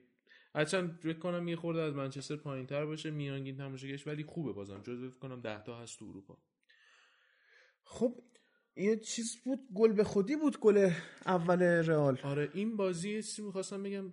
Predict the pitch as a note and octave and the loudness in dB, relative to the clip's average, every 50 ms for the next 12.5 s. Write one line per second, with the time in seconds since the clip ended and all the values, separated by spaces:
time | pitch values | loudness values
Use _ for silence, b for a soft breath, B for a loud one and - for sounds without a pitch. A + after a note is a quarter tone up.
0 | - - F3 D#3 C#3+ - _ _ - - D#3+ D3+ D3 C#3+ C#3 C3+ - D#3+ E3 D#3+ | -8 -6 -6 -6 -6 -8 _ _ -10 -4 -2 -2 0 0 -2 -2 -2 -4 -4 -2
1 | D#3 D3+ C#3+ C#3 C3+ C3+ C3 B2+ - C3+ C3 - C3 A#2+ C3 C3+ C#3+ D#3+ F3 E3+ | -4 -4 -4 -4 -4 -4 -6 -6 -6 -10 -8 -8 -8 -6 -6 -6 -6 -6 -8 -10
2 | - G#2+ C3+ B2+ B2 A2+ - - _ _ _ _ - - C#3 C#3+ D#3+ D#3+ E3+ E3+ | -10 -8 -6 -6 -6 -8 -10 -14 _ _ _ _ -12 -8 -6 -6 -4 -6 -6 -8
3 | - F3 E3+ E3+ - - C#3+ D3+ E3 E3 D#3 C#3 B2+ C3+ D#3 D#3 D3 - D3+ D#3 | -8 -8 -10 -8 -6 -6 -4 -4 -2 -2 -2 -4 -4 -6 -6 -8 -8 -8 -8 -8
4 | D#3 D#3 D3+ - E3 D#3+ D#3 D3+ - _ _ _ _ _ _ _ - B2+ B2 A#2+ | -8 -10 -8 -8 -8 -8 -8 -12 -18 _ _ _ _ _ _ _ -4 -4 -4 -4
5 | - - B2+ B2 C#3 D3+ D#3+ D#3+ C#3+ C3+ B2+ B2+ B2 B2 B2 - - C#3+ C#3 C#3+ | -6 -6 -6 -4 -2 -2 -2 -2 -2 -2 -2 -4 -4 -4 -6 -4 -4 -4 -2 -2
6 | C#3+ C#3+ C#3+ C#3+ C#3+ - D3 C#3 C#3 b b b b b b - C3 B2 A2+ A#2+ | -2 -4 -6 -6 -4 -4 -6 -6 -6 b b b b b b -6 -4 -4 -2 -2
7 | B2+ C3+ C#3 C#3+ C3+ C3 A#2+ - - C3 B2+ C3 B2+ B2+ C3 C3+ C3 - - - | -2 -2 -2 0 -2 -2 -2 0 0 0 0 0 2 0 0 0 -2 -4 -8 -8
8 | - C3 A2+ A#2+ A#2+ A#2+ A#2+ A#2+ A#2+ A2+ A#2+ A#2 A#2+ A#2+ A#2 A#2 A#2 A2+ A#2 B2 | -10 -6 -2 0 0 0 0 0 -2 -4 -4 -2 -2 -2 -2 -2 -4 -4 -2 -2
9 | C3+ B2+ A#2+ A2 - B2+ B2+ B2 A#2+ A2+ - - C3+ C3+ C#3 C3+ - C3+ A#2 A2 | -2 -4 -4 -6 -6 -8 -6 -6 -6 -6 -6 -6 -4 -4 -4 -4 -2 -2 -2 -2
10 | A2 A2 G2+ G2 A2+ G#2+ G2+ G2 b b b b b b b b b _ - - | -2 -4 -6 -8 -10 -10 -10 -12 b b b b b b b b b _ -6 -4
11 | C#3+ D3 E3 D#3+ - - D3 C#3 C3 C3 B2+ B2 B2 B2 A#2+ C#3+ D#3+ E3 E3 D#3+ | -2 -2 -2 -6 -4 -2 -2 0 0 2 2 2 2 2 0 -2 -2 -2 -4 -4
12 | D#3+ D#3+ D#3 - D#3+ D3+ D3+ D3 D3 D3 | -4 -8 -6 -6 -6 -4 -4 -6 -8 -10